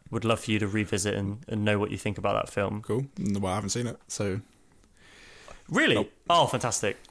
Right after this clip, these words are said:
Speaker 1: Oh,
Speaker 2: Nope.
Speaker 1: y-, fantastic. That's, that, that makes me very happy.
Speaker 2: Nice one.
Speaker 1: Um, but yeah, Leon the Professional is, uh, the one for,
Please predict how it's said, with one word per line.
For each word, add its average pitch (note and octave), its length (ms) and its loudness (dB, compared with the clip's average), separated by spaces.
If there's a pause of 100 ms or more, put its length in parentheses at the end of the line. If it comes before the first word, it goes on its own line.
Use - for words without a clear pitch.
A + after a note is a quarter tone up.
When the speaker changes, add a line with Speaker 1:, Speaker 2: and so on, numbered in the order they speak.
(140)
Speaker 1:
Oh, A#2 220 6
Speaker 2:
Nope. G2 160 -2
Speaker 1:
y-, - 80 -8 (680)
fantastic. G#2+ 560 0 (260)
That's, - 280 0
that, - 260 0
that A2 140 2
makes G#2+ 200 0
me A2 60 -2
very G#2 200 4
happy. G2 360 -2
Speaker 2:
Nice G#2 180 -4
one. G2 140 -8 (160)
Speaker 1:
Um, G#2 300 2
but A#2 100 2
yeah, G#2 220 4 (220)
Leon A#2+ 260 4
the A2 80 2
Professional G#2 480 -2 (400)
is, G#2 260 -2
uh, G2+ 340 2
the A2+ 80 -2
one G2 280 -2
for, G2+ 380 -4